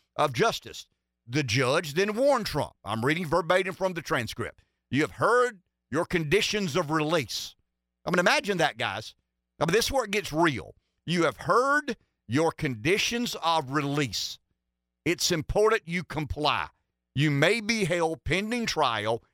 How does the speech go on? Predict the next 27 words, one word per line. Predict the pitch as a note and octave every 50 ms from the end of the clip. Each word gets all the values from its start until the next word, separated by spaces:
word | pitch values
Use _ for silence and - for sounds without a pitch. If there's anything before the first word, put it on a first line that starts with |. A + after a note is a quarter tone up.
| _ _
in | - D3 F3+ G#3 A3 G#3
this | G#3 A3+ G#3+ - - -
case | - C#3+ C#3 A#2+ G#2+ G#2+ A#2 A#2+ - - - _ _ _ -
if | B2 D3 D3 -
you | D3+ D3+ C3+
violate | G2+ C#3+ C#3+ E3 G#3+ G#3+ G#3 G3 F#3+ F#3+ F#3 E3 D#3
the | E3+ D#3+
conditions | - E3 D#3 C3+ B2 D3+ E3 D#3+ - - C3 C3+ C3 C3 A#2 - _ _ _ _ -
of | C3 C3+ B2+ B2+ B2 A2 - -
release." | C3 B2+ C3+ C3 B2+ C3 C3 G#2+ D#2+ - - - - _ _ _ _ _ _ _ _ _ _ _ _ _ _ -
Here's | - - - D4+ B3 F3
where | A3+ G#3+ A3+ A3 G#3 F#3+ F3 E3 D#3 C#3+ C3+ _ _ _ _ _ _ -
we | C#3 D#3 D3 D3+
are, | C3+ G#2 D#2 A#1+ - _ _ _ _ _ _ _ _ -
and | C3+ D3+ D3 D3
this | G#3+ A#3 - A#3+
is | A3+ F3
where | G3 G#3 A3 G#3 F#3+ F3+ E3+ D#3+ D#3 C#3 A#2+ _ _ _ _ -
a | C#3+
lot | D3 D#3+ F#3 G3
of | G3 F#3+
us | F#3 -
felt | - - F3+ E3+ D3 D3
we | D#3 D3
never | C#3 C#3+ C#3+ C#3 A#2+ B2+ B2
get. | G2+ A2+ B2+ F#2 C#2+ _ - - - _ _ _ _ _ _ _ _ _ _ _ _ _ _ _ _ _ _ _ _ _ _ _ _ _ _ _ _ _ -
They | - A#2 A2+ B2+ F#3 A3+ D4 E4 E4+ D#4+ B3